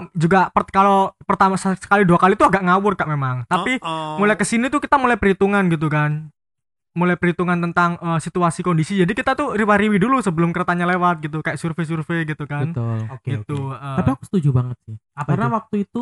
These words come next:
Speaker 3: aku pernah ngejar kereta, satu kereta K L B ya,
Speaker 1: Hmm.
Speaker 3: bisa ada di beberapa spot.
Speaker 4: Iya,
Speaker 3: Dan
Speaker 4: iya.
Speaker 3: itu
Speaker 1: Iya.
Speaker 3: aku nggak terlalu ngebut banget gitu kan.
Speaker 4: Iya, iya.
Speaker 3: Itu nggak terlalu
Speaker 1: Oh
Speaker 3: beberapa
Speaker 1: iya,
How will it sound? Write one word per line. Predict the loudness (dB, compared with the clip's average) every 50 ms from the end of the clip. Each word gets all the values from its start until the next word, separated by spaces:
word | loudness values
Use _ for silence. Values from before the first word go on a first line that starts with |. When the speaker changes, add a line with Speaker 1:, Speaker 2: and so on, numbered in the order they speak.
| -8
Speaker 3:
aku | -6 -8 -8 -8 -8
pernah | -12 -10 -10 -8 -8 -8
ngejar | -6 -8 -10 -10 _ -6 -6 -6 -6 -10 -14 _ _
kereta, | _ -6 -6 -6 -6 -6 -8 -8 -8
satu | -10 -12 -10 -10
kereta | -10 -8 -8 -8 -8 _ -6 -6 -6 -8 -12 _ _ _ _ _ _
K | _ _ -10
L | -10 -8 -10 -12
B | -12 -12 -10 -8
ya, | -8 -10 -10 -12
Speaker 1:
Hmm. | _ -10 -10 -8 -2 -2
Speaker 3:
bisa | 0 0 0 0 0
ada | -2
di | 0 0
beberapa | 2 2 2 2 2 -2 -4
spot. | -8 -8 -10 _ -8 -8 -8 -10 _ _ _ _ _ _
Speaker 4:
Iya, | _ 0 2 4 4 6
Speaker 3:
Dan | 6 4
Speaker 4:
iya. |
Speaker 3:
itu | 4
Speaker 1:
Iya. | 4 2
Speaker 3:
aku | 0 0 -2
nggak | -4 -4 -6
terlalu | -6 -6 -4 -4 -4 -2 -2 -2 -2 -2 -4 -6 -8 _ _ _ _ _
ngebut | -8 -8 -8 0 4 4 4 4 2
banget | _ -2 -2 -2 -2 -6 -6
gitu | -6 -4 -4
kan. | -2 -2 -4 -4 -4
Speaker 4:
Iya, | -2 0 0 2 2
iya. | 0 0 -2 -2 -4
Speaker 3:
Itu | -8 -8
nggak | -6 -6 -4
terlalu | -4 -2 -4 -2
Speaker 1:
Oh | 0 2
Speaker 3:
beberapa | 2 2 2
Speaker 1:
iya, | 0 0 2